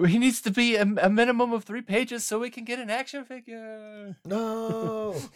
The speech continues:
Speaker 1: <laughs> And I like how Forsaken's just like, "Hey, I'm glad you showed up. I was gonna hunt you down anyway. Thanks for saving me the trouble." <laughs>
Speaker 2: Yeah, he's like, "Oh, look at that."
Speaker 1: Flash cut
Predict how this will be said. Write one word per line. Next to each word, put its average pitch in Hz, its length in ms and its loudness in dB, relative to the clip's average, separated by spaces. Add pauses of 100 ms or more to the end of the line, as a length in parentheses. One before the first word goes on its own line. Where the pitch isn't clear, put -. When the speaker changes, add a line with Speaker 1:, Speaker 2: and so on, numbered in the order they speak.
(260)
Speaker 1:
<laughs> 175 60 -10 (480)
And 131 120 -2
I 135 80 4
like 131 200 4
how 143 100 4
Forsaken's 113 520 -6
just - 180 -12
like, 117 100 -2
"Hey, 254 160 8
I'm 226 100 6
glad 247 220 4
you 240 80 -6
showed 254 260 4
up. 160 200 4
I - 60 0
was 214 100 -4
gonna 226 140 -2
hunt 202 160 -6
you 190 60 -12
down 175 180 -2
anyway. 85 400 -10 (120)
Thanks 262 240 2
for - 120 -16
saving 190 400 -2
me 190 100 -10
the 196 100 -12
trouble." - 500 -14
<laughs> - 60 -20 (220)
Speaker 2:
Yeah, 240 260 4
he's 135 140 -4
like, 139 120 -6
"Oh, 190 200 2
look 185 100 -8
at 226 80 -8
that." 214 1000 -4
Speaker 1:
Flash - 560 -4
cut - 240 -6